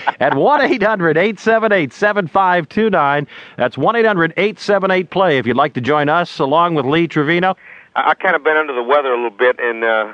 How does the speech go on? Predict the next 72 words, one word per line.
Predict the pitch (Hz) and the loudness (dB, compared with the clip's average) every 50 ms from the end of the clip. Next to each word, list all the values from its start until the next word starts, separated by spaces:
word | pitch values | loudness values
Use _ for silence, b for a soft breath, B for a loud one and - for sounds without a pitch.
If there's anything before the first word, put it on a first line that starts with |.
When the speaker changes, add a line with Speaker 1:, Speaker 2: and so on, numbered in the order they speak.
| - - | -12 -8
Speaker 2:
I, | 107 110 110 104 101 117 | -4 -2 -2 0 2 0
I | 127 | 0
didn't | 135 135 120 | 0 -2 -4
play | 117 131 127 | -2 -2 0
very | 117 123 123 120 | 2 2 2 4
well | 117 117 113 | 4 2 2
last | 113 120 123 - - | 2 0 0 -2 -6
week. | 113 107 101 _ b b b b b b | -8 -8 -10 _ b b b b b b
I | 113 131 | 0 0
went | 160 185 - | 0 -2 -4
to | - | -6
Paris | - - 156 156 156 151 151 - | -4 0 0 2 2 0 -2 -4
and | - 120 | -6 -4
got | 117 131 131 - | -2 -2 -2 -2
the | 117 | -6
flu, | - - 143 143 117 92 | -6 -2 -2 -2 -2 -2
believe | 82 95 110 113 123 113 | -2 -2 -2 -2 -2 0
it | 104 101 | 0 0
or | 107 | 0
not. | 101 98 85 - - 247 | 0 0 -2 -2 -2 -2
I, | - 110 117 120 107 113 | 0 0 0 0 0 0
I | |
don't | 127 135 139 | -2 -2 0
know | 139 139 | -2 -2
if | 123 - | -2 -4
it's | 117 - - | -6 -8 -8
the | - 101 - | -12 -10 -4
French | - 151 165 160 - - | -2 -2 -2 -2 -4 -6
flu | - 151 151 151 147 143 131 | -2 -2 0 0 2 2 2
or | 117 | 2
the | 104 104 | 2 0
American | 104 101 131 143 139 123 - 107 95 - | 0 0 0 0 0 0 -4 -10 -10 -8
flu, | 113 107 98 | -8 -6 -4
but | 87 98 110 | -2 0 0
I | 131 | 0
got | 135 123 139 131 123 101 | 0 0 0 -2 -2 -2
one | 107 98 87 82 | -4 -8 -8 -8
pretty | _ - 131 123 107 | _ -6 -6 -4 -2
bad. | 101 110 101 90 82 - _ _ _ - 85 85 - B B B B B B B B | 0 0 0 0 -2 -6 _ _ _ -20 -20 -18 -18 B B B B B B B B
Speaker 1:
When | - 262 | -2 0
you | 330 370 | 0 0
take | 349 - 359 302 - | 2 0 0 0 0
a | 208 | 0
look | 180 196 196 196 | 0 0 0 0
at | 160 151 | 0 2
all | 156 170 170 | 2 2 2
that | 160 147 - | 0 -2 0
you've | 170 170 165 143 | 0 0 0 0
accomplished, | 139 - - 147 143 139 135 - 135 127 - - | -2 -2 -2 0 0 0 0 -2 -2 -2 -2 -4
it's | 143 131 - | -6 -4 -2
one | 160 202 220 214 | -2 -2 -2 -2
thing | - 202 180 165 156 | -2 -4 -2 -2 -2
as | 139 127 113 | -2 -2 -2
an | 131 | -2
outsider | 135 143 156 151 - - 143 135 123 117 | 0 -2 -2 -2 -2 -2 -2 -2 -2 -2
to | 113 117 | -2 -2
look | 117 127 139 - | -2 -2 -4 -4
what | - 120 104 | -4 -6 -4
Lee | 120 127 135 | -2 -4 -4
Trevino | 127 - 127 117 120 131 131 127 127 123 | -4 -4 -4 -2 -2 -2 0 0 0 -2
has | 120 110 | -2 -2
done, | 98 - 135 135 135 127 | -2 -2 -2 -2 -2 -2
but | 127 147 | -4 -2
what | 156 226 285 311 | 0 0 0 0
is | 302 233 | -2 -2
it | 190 196 151 | -4 -2 -2
that | 160 139 | -2 -2
means | 147 156 160 156 131 113 | -2 -2 -2 -2 -4 -4
the | 135 | -4
most | 131 135 135 135 120 - | -2 -2 -2 -4 -4 -6
to | - 113 | -6 -4
Lee? | 110 113 107 87 80 | -2 -2 -4 -4 -6